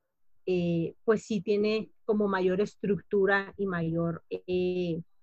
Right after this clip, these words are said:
respaldo que lo que vendría siendo la dinámica del tendedero. Algo también muy importante de Me Too es que ya,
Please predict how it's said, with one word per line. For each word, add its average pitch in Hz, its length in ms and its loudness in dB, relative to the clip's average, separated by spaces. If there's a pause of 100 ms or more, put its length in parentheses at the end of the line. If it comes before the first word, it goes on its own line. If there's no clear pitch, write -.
(160)
respaldo 208 960 0 (1400)
que 214 100 0
lo 208 140 -2
que 202 100 -2
vendría 180 400 0
siendo 180 220 -4
la 185 80 0
dinámica 170 460 -4
del 165 120 -4
tendedero. 180 460 -2 (320)
Algo 208 200 0
también 202 220 0
muy 202 80 0
importante 190 460 -4
de 190 140 0
Me 185 120 -2 (100)
Too 220 220 -2
es 190 200 -4
que 190 220 -2
ya, 175 440 0